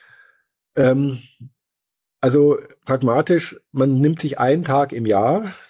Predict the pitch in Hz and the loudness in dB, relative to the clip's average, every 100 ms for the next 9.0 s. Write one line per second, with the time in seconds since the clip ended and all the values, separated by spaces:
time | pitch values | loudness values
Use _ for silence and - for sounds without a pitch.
0 | 127 - 117 120 - 135 120 113 - 107 | -8 -2 2 0 0 -2 0 -2 -2 -4
1 | 139 180 - 139 120 127 117 - - 101 | -2 -4 -2 -4 -2 -2 -2 -2 -4 -4
2 | - 95 131 - - 156 - 135 139 107 | -4 -4 -2 -2 -4 -6 0 0 0 0
3 | 98 95 143 - 160 160 - _ _ _ | -2 0 -2 -2 -2 -2 -4 _ _ _
4 | _ _ _ _ _ 123 120 120 113 - | _ _ _ _ _ -2 0 -2 -6 -10
5 | 104 131 135 127 123 127 120 104 - - | 0 2 4 2 2 2 0 -2 -2 -2
6 | 143 180 - 120 117 104 110 120 - 113 | -2 -2 -2 0 0 0 -2 -2 -6 -2
7 | 127 131 107 - 120 - 139 135 131 131 | -2 0 -2 0 0 0 0 0 0 0
8 | 131 127 107 107 107 - 110 135 151 - | 0 -2 -4 -2 -2 0 0 0 -4 -16